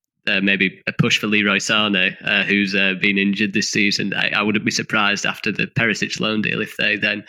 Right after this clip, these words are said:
moved for someone of his quality. But as you say as well, there's the Kai Havertz potential with that, and, and of course Coutinho as well. Uh, but then of course, you,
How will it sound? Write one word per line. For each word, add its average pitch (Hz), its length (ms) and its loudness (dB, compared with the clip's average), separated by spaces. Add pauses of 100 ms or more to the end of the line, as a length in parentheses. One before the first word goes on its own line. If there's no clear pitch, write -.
(320)
moved 110 280 2
for - 140 -4
someone 110 340 -2
of 104 100 -4
his 123 160 0
quality. 95 560 -4 (360)
But 110 140 2
as 104 140 2
you 101 120 0
say 110 280 -2
as 104 100 0
well, 107 220 0
there's 98 180 -4
the 98 80 -4
Kai 101 280 2
Havertz 104 480 -2 (240)
potential - 480 -2
with 104 160 -2
that, 101 240 -2 (400)
and, 123 320 4
and 110 200 -2
of 98 120 -12
course 101 240 -4
Coutinho 104 640 0 (360)
as 110 180 0
well. 113 360 2 (320)
Uh, 117 320 2
but 139 100 0
then 147 140 2
of 147 100 0
course, 147 220 0
you, 151 180 0